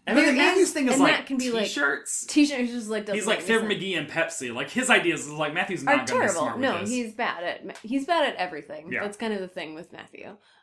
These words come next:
Speaker 2: Um, he's bad at everything except loving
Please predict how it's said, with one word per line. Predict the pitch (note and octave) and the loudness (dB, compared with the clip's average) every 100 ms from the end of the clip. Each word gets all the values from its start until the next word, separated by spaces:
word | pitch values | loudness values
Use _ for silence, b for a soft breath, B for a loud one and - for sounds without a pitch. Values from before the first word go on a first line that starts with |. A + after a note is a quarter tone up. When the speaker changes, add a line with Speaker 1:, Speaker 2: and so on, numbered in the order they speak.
| _ | _
Speaker 2:
Um, | F3+ F#3 E3 E3 D#3+ | -6 -4 -4 -6 -10
he's | - A3 A3 | -8 -4 0
bad | B3 | 0
at | A#3+ | 0
everything | G#3 G#3 G3+ F#3+ | -2 -2 -4 -6
except | F3 - F3+ - - - | -8 -8 -10 -10 -18 -16
loving | F#3 F3+ F3 F3 E3 D#3+ E3 | -8 -6 -6 -6 -8 -10 -16